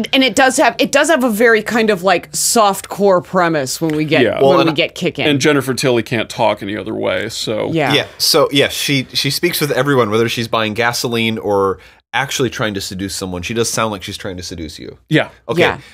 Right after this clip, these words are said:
Speaker 3: But I would say, and I don't, I know this is kind of
Speaker 1: But that is,
Speaker 3: strange.
Speaker 1: that is, like, her thing. Like, that, that is, that is what gets her through her life.
Speaker 3: Well, and, uh,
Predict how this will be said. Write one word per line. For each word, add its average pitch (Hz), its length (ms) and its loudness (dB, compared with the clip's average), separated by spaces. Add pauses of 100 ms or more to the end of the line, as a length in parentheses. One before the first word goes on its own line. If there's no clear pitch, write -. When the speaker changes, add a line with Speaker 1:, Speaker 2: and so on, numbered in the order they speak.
(120)
Speaker 3:
But 151 260 0
I 196 140 2
would 269 180 2
say, 127 540 2
and 127 160 0
I 127 120 0
don't, 160 180 0
I 156 60 0
know 208 100 4
this 226 220 0
is 147 80 -4
kind 156 180 -4
of - 160 -4
Speaker 1:
But 196 140 2
that 269 120 2
is, 294 180 0
Speaker 3:
strange. 254 200 2
Speaker 1:
that 247 40 -2
is, 226 140 -2
like, 196 160 2
her 208 300 2
thing. 170 360 0
Like, 120 240 -6
that, 170 300 0 (140)
that 175 180 2
is, 165 200 -6
that 165 240 -2
is 160 140 -4
what 143 280 0 (300)
gets 170 240 -2
her 165 160 -4
through 151 320 -6
her 135 160 -4
life. 117 520 -2 (120)
Speaker 3:
Well, 208 200 4
and, 170 200 0 (280)
uh, 127 340 2